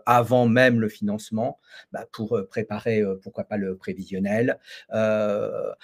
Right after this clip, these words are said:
avant le financement, on a aussi des, des modules de formation qui sont organisés, euh, sur, euh, euh, sur deux, trois jours. Et puis, il y a le financement. Et puis, il y a un accompagnement ensuite, pareil, euh, par, euh, les équipes de ladi. Et les équipes, c'est bien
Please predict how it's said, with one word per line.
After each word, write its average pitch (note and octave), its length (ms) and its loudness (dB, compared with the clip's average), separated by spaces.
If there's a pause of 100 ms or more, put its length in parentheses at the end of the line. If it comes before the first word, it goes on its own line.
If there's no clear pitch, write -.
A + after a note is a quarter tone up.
(140)
avant A#2+ 300 2
le B2 80 2
financement, A#2+ 640 2
on A#2 160 4
a G#2 80 4
aussi G#2+ 240 -4
des, G#2 180 2
des G2+ 120 -4
modules G2+ 280 0
de G#2 60 0
formation G#2+ 460 -4
qui - 140 -14
sont - 160 -8
organisés, G2+ 600 -4
euh, F#2+ 200 -6
sur, - 360 -12
euh, - 60 -8 (500)
euh, G#1+ 1040 -4
sur A2+ 240 -4
deux, G2 120 -2
trois G2+ 220 -6
jours. B2+ 400 4
Et A#2 60 6
puis, - 180 -2
il A2+ 40 2
y A2+ 40 8
a A2 40 6
le A2 60 0
financement. A#2 680 0 (260)
Et G#2 80 -4
puis, - 140 -12
il B2+ 40 4
y - 20 6
a A#2 40 6
un A#2 100 4
accompagnement A#2 760 4
ensuite, A#2 680 0 (300)
pareil, G#2+ 540 4
euh, G2 120 0
par, G2 300 -2
euh, F#2+ 140 -4
les G#2 180 -6
équipes G#2 160 -10
de G#2 80 0
ladi. G2+ 480 0 (340)
Et G2+ 180 -2
les G2 200 0
équipes, F#2+ 300 -6
c'est - 100 -6
bien F#2+ 220 0